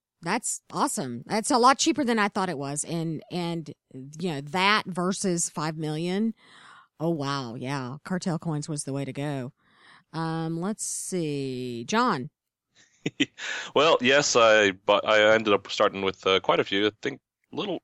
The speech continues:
Speaker 2: over three thousand. Um, I s-, immediately went in, bought a bunch of cartel packs, uh, spent 'em all.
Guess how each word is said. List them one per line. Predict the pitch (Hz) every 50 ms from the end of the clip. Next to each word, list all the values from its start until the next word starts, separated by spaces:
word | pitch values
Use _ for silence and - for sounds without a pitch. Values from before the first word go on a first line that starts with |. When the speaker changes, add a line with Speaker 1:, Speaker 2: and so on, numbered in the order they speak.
| _
Speaker 2:
over | - 120 139 131 113 95
three | - - 107 110 110
thousand. | 104 - 90 92 92 90 92 92 92 95 _ - - - - - - - - _
Um, | 95 95 92 92 90 92 92
I | 85 85 98 98 92 92 92 92 92 _ _ _ _ _ _
s-, | - - - - _ _ _ _ _ -
immediately | 107 110 113 131 143 143 131 131
went | 123 110 107
in, | 104 104 104 98
bought | - 107 107 107
a | - 90 _ _
bunch | 113 113 113 -
of | 107
cartel | - 107 98 95 - 107 98 95
packs, | - - 104 98 98 95 95 - - - - - _ _ -
uh, | 90 92 92 90 90 92
spent | - - - - - _ _ 113 110 110 113
'em | 107 104
all. | 104 104 104 104 104 104 -